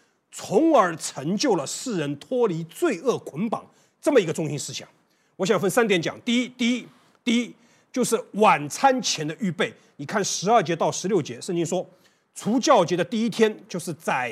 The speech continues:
逾越节羔羊的那天，门徒对耶稣说：“你吃逾越节的宴席，要我们往哪里去预备呢？”耶稣就打发两个门徒对他们说：“你们进城去，必有人拿着一瓶水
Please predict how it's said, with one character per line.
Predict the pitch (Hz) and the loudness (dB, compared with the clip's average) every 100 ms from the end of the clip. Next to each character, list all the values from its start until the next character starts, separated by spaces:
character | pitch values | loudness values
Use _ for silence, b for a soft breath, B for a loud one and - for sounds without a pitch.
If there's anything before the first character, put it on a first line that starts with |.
| 120 | -6
逾 | 147 185 262 | -6 -2 2
越 | 208 | 0
节 | - 156 143 | 0 -6 -4
羔 | - 262 208 | 0 2 2
羊 | 156 | 0
的 | 147 | 0
那 | 180 | -2
天， | 135 208 202 - b b b b b _ _ _ | -2 -2 -2 -4 b b b b b _ _ _
门 | 117 185 285 233 | -4 0 0 0
徒 | 185 185 | 0 0
对 | - 202 | 2 2
耶 | 151 170 | 2 -2
稣 | 180 | -2
说 | 147 180 - | -2 -2 -4
：“你 | 147 139 | -8 -10
吃 | - 180 | -8 -4
逾 | 185 | -2
越 | 233 | 0
节 | 175 | -2
的 | 180 | -2
宴 | 226 190 139 | 2 0 0
席， | - 143 - | -6 -6 -4
要 | 220 202 | 2 2
我 | 151 131 | 2 -2
们 | 143 143 | -4 -4
往 | 135 131 | -4 0
哪 | 175 | 2
里 | 226 156 | 2 0
去 | - 185 220 | -4 -6 -4
预 | 208 | -2
备 | 214 196 | 2 4
呢？” | 190 143 - b b b | 2 0 -14 b b b
耶 | 139 185 | 0 0
稣 | 170 196 | 2 0
就 | 180 180 | 0 -2
打 | 160 135 | -2 -2
发 | 123 208 180 | 2 4 4
两 | 147 123 | 2 -2
个 | 127 170 | -2 -2
门 | 135 160 | 0 -4
徒 | - 165 | -6 -4
对 | 190 | -4
他 | 139 170 | -2 -4
们 | 165 | -4
说 | 180 196 - B B B | -2 -4 -4 B B B
：“你 | 135 | -4
们 | 170 180 | -2 0
进 | - 262 | 0 0
城 | 170 - 147 | -2 -6 -4
去， | 208 - 156 - b b b | -2 -2 -4 -8 b b b
必 | 339 277 196 | 2 4 4
有 | 147 | 2
人 | 151 165 156 | 2 0 2
拿 | 156 | 2
着 | 190 180 | 0 -2
一 | 214 | -6
瓶 | - 196 | -6 -4
水 | - 120 | -4 -6